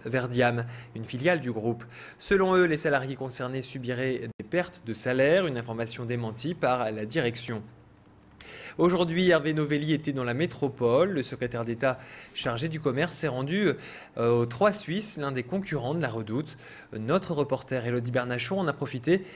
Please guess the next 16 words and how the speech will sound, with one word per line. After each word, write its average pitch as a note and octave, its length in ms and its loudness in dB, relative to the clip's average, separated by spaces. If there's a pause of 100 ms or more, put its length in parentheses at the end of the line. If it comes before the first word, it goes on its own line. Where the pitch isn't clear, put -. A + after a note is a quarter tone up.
(200)
euh, A2+ 60 -4
pour G3+ 300 2 (120)
lui A#2+ 300 2
demander E3 480 2
son C3+ 240 -2
avis A#2 300 2
à B2 40 2
propos C3+ 640 -2
de A2+ 180 -6
ce A2 200 -4
conflit, A#2 640 -2
euh, G#2 240 2
à A2 80 -2
Diam. G#2+ 400 -2 (340)
On A2 80 -2
l'écoute. G#2+ 460 -4